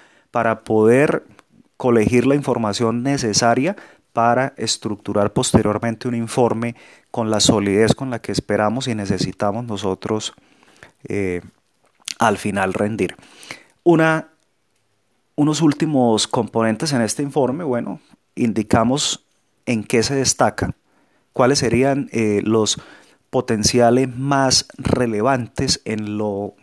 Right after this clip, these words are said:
global de la evaluación, y de la misma manera dejaríamos por sentado que consideramos nosotros que el evaluado debe reforzar a partir de su continuidad en el proceso.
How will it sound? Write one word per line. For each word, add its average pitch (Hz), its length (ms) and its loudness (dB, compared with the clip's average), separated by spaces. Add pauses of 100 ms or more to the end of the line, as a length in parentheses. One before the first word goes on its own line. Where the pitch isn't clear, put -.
global 113 580 4
de 120 80 -2
la 107 100 -2
evaluación, 101 680 0 (560)
y 185 160 6
de 170 120 6
la 127 140 4
misma 120 300 0
manera 151 560 0 (240)
dejaríamos 113 680 0
por 120 220 -2
sentado 131 640 0 (120)
que 139 440 2 (180)
consideramos 117 720 -2
nosotros 131 460 -6
que - 140 -2
el 107 100 -4
evaluado 104 500 0 (140)
debe 123 320 -2
reforzar 123 760 -4 (540)
a - 180 -2
partir 143 600 0
de 120 440 -2 (380)
su - 240 -4
continuidad 101 640 -2
en 104 80 -2
el 110 120 -6
proceso. 117 540 0